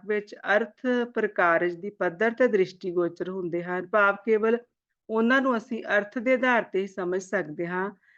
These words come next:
ਤੇ ਉਹਨਾਂ ਦੇ ਅਰਥ ਕੋਸ਼ ਦੇ ਵਿੱਚ ਵੀ ਹੋ ਸਕਦੇ ਹਨ, ਡਿਕਸ਼ਨਰੀ ਵਿੱਚ ਹੋ ਸਕਦੇ ਹਨ। ਇਹ, ਇਹ ਅਸੀਂ,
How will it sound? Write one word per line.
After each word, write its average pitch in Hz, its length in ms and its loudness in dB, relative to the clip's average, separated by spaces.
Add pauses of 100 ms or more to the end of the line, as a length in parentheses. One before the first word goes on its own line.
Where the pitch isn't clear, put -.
(200)
ਤੇ 240 320 8
ਉਹਨਾਂ 220 400 2
ਦੇ 214 320 4
ਅਰਥ 185 260 -6
ਕੋਸ਼ 196 560 2
ਦੇ 220 120 4
ਵਿੱਚ 202 320 0
ਵੀ 190 120 -6
ਹੋ 190 160 -4
ਸਕਦੇ 185 440 -4
ਹਨ, 185 500 -8
ਡਿਕਸ਼ਨਰੀ 185 480 0
ਵਿੱਚ 220 220 2
ਹੋ 202 120 0
ਸਕਦੇ 175 400 -8
ਹਨ। 185 260 -6 (540)
ਇਹ, 208 100 0
ਇਹ 214 380 6
ਅਸੀਂ, - 240 -4